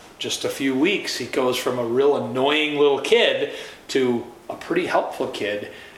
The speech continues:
and he grows up. And you will find Odo says some incredible things near the end of the book because of Bobby.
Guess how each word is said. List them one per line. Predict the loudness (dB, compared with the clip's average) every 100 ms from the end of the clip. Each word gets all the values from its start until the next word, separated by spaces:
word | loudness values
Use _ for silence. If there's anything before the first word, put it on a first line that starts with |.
| -12
and | -8
he | -6
grows | 0 4 4 4 2
up. | 2 0 -6 -14 -16 -10
And | -6
you | 0
will | 2 2
find | 2 2 2 0 -2 -2
Odo | 4 4 4 4 2
says | 0 0 0 0
some | 0 0 -2
incredible | -6 -8 -4 -2 -2 0 0
things | 2 2 0 -4 -4 -4 -6 -10 -20 -20 -20 -20 -10
near | -6 -4
the | -4
end | -6 -6
of |
the | -4
book | 2 2 2 -6 -14 -12 -6
because | -6 -6 -8 -8 -8 -4 -2 0 -2 -4 -6 -6 -8 -10 -16 -20 -20 -20 -12
of | -8 -2
Bobby. | -2 0 -4